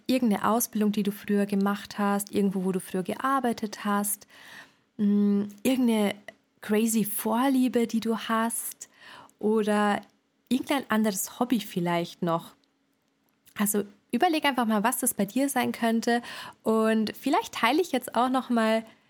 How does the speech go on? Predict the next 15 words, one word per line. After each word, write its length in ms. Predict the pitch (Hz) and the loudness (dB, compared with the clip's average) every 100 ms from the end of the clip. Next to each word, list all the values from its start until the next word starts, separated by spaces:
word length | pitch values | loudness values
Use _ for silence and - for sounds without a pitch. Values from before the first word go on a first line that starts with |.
| _ _ _ - | _ _ _ -2
drei 420 | 202 233 349 359 - | 0 2 0 -4 -8
Fakten 480 | - 247 - - 247 | -2 -2 -2 -4 -2
über 300 | 214 196 190 | 0 0 2
mich, 440 | 190 311 - - - | 2 0 -4 -12 -4
die 140 | 202 | -2
du 140 | 208 285 | -2 -4
vielleicht, 1000 | - - 175 160 160 196 453 - - 320 | -6 -4 -4 -2 -2 -4 -4 -8 -12 -8
äh, 160 | 320 | -6
noch 240 | 320 254 - | -6 -6 -4
nicht 260 | 208 - | -4 -4
wusstest. 680 | 165 170 - - 170 - - _ _ _ _ _ - | -4 -2 -2 -4 -4 -6 -12 _ _ _ _ _ -18
Also 200 | 175 175 | -14 -12
Fakt 460 | - - 277 - 214 | -6 -4 -4 -4 0
Nummer 360 | 220 226 220 - - | 2 2 0 -6 -4
eins. 580 | 180 180 180 170 180 | -2 0 0 0 -4